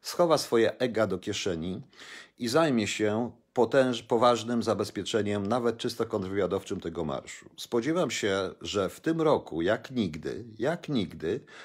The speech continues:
ten marsz jest o wiele bardziej za-, e, o wiele bardziej zagrożony. O wiele bardziej. Dla, również dlatego, że, może przede wszystkim dlatego, że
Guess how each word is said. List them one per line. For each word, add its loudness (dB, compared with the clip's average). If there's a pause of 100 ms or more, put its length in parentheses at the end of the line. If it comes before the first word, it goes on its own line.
ten 0
marsz 2
jest -2
o 0
wiele 0
bardziej -2
za-, 0
e, -2 (720)
o -2
wiele 0
bardziej -2
zagrożony. -2 (560)
O -2
wiele 4
bardziej. 2
Dla, 2
również 0
dlatego, 0
że, 0 (1000)
może 4
przede 6
wszystkim -4
dlatego, 0
że 2